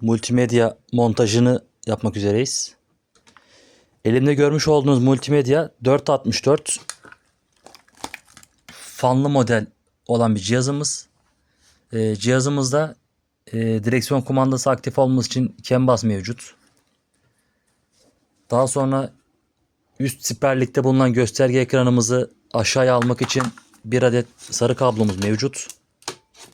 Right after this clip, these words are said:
Gösterge ekranımızın montaj için içinden çıkan çerçevemiz mevcut. Bunun montajını sizlere anlatacağım.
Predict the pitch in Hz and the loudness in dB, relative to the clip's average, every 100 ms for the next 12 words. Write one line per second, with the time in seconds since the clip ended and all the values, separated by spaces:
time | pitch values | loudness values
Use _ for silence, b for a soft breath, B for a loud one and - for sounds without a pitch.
0 | _ - - - - - B B B B | _ -20 -20 -20 -18 -18 B B B B
1 | B - - - 135 - 143 139 147 151 | B -20 -20 -2 0 2 0 2 0 0
2 | 147 139 135 135 135 127 143 139 - 143 | 0 0 0 2 2 2 0 0 -2 -2
3 | - - - 139 139 135 - 139 143 - | -4 -10 -4 0 2 0 -2 -2 -2 -6
4 | - - 120 - 139 127 110 101 98 - | -8 -2 0 2 2 4 2 0 -2 -10
5 | - - _ _ _ _ _ _ _ _ | -12 -20 _ _ _ _ _ _ _ _
6 | _ - _ _ _ _ _ _ _ _ | _ -20 _ _ _ _ _ _ _ _
7 | _ - _ _ _ _ _ _ _ _ | _ -20 _ _ _ _ _ _ _ _
8 | _ - _ _ _ _ _ _ _ _ | _ -20 _ _ _ _ _ _ _ _
9 | _ _ _ _ _ _ - 139 151 139 | _ _ _ _ _ _ -4 -2 -2 0
10 | 135 127 139 135 147 165 - - 123 139 | 0 2 0 0 -2 -6 -6 -4 0 0
11 | 131 139 139 123 127 | 2 0 -4 -4 -6